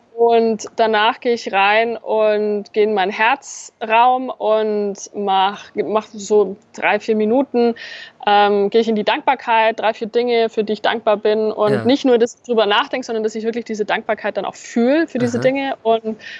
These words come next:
Speaker 1: ähm, das sind teilweise große Sachen vielleicht oder, oder auch aus der Vergangenheit. Manchmal sind's nur ganz kleine Sachen, irgendwie, dass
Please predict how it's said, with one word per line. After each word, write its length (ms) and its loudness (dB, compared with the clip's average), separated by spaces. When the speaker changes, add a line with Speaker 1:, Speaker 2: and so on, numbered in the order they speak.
Speaker 1:
ähm, 180 2
das 160 2
sind 240 0
teilweise 380 2
große 360 2
Sachen 480 0
vielleicht 480 0
oder, 360 0
oder 160 -2
auch 80 -4
aus 100 -10
der 100 -8
Vergangenheit. 520 0
Manchmal 280 -6
sind's 200 -8
nur 80 -4
ganz 160 -2
kleine 320 -2
Sachen, 340 -2
irgendwie, 300 -2
dass 240 -6